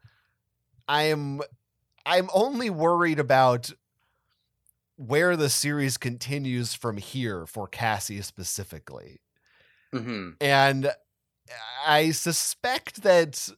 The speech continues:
Speaker 1: some or much of this, even by the end of this book, you kinda get the idea that it will be, is gonna be swept under the rug a little bit for the sake of,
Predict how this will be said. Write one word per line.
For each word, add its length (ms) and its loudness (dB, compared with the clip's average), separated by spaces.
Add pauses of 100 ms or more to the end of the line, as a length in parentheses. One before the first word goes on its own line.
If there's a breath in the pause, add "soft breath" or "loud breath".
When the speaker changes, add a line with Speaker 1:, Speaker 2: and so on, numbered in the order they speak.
(280)
Speaker 1:
some 640 0
or 240 4
much 340 0
of 160 -4
this, 500 -2 (540)
even 260 -6
by 120 6
the 120 0
end 120 0
of 60 -8
this 140 -8
book, 380 -4
you 140 -14
kinda 320 -4
get 160 -6
the 100 -6
idea 320 -4
that 140 -10
it 100 -12
will 400 -6
be, 160 -6 (160)
is 260 -6 (320 soft breath)
gonna 200 -2
be 120 -2
swept 440 0
under 180 -2
the 120 -2
rug 340 2
a 20 0
little 240 -4
bit 220 -4
for 100 -8
the 100 -6
sake 320 -2
of, 300 0